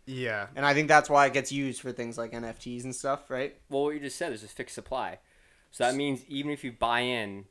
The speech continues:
Speaker 3: say, when, you know, like, twenty years from now, when the value has gone way up, if it does, you know, who knows, speculative, maybe it does, maybe it doesn't, but you're gonna be buying in. If there's a fixed supply, that means, in theory, the value should only go up in the future.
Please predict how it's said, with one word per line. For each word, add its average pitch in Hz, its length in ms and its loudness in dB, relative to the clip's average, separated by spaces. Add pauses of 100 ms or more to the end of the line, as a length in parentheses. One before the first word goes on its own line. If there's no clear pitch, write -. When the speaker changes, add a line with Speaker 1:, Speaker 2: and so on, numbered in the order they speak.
(140)
Speaker 3:
say, 107 640 -2
when, 101 540 -10 (380)
you 107 80 -16
know, 92 200 -14
like, 82 260 -18
twenty 143 260 0
years 131 260 -2
from 110 100 -10
now, 92 220 -10
when 98 80 -14
the 101 80 -12
value 101 240 -4
has 101 140 -10
gone 101 260 -8
way 110 220 -2
up, 95 180 -8
if 107 140 -12
it 151 80 -12
does, 117 400 -2
you 110 40 -10
know, 101 100 -10
who 117 100 -12
knows, 107 260 -10
speculative, 104 440 -16
maybe 101 220 -12
it 98 40 -16
does, 101 160 -10
maybe 101 120 -14
it 98 40 -16
doesn't, 98 340 -12 (420)
but 107 140 -2
you're 117 80 -4
gonna 123 120 -2
be 120 100 -8
buying 113 320 0
in. 120 220 -2
If 101 100 -14
there's 101 160 -12
a - 40 -20
fixed - 200 -14
supply, 107 500 -6 (220)
that 107 160 -6
means, 107 240 -8
in 98 80 -12
theory, 107 500 -4 (340)
the 117 80 -14
value 107 280 -2
should 104 140 -14
only 101 200 -8
go 98 100 -10
up 95 140 -10
in 95 60 -16
the 92 40 -14
future. 101 440 -18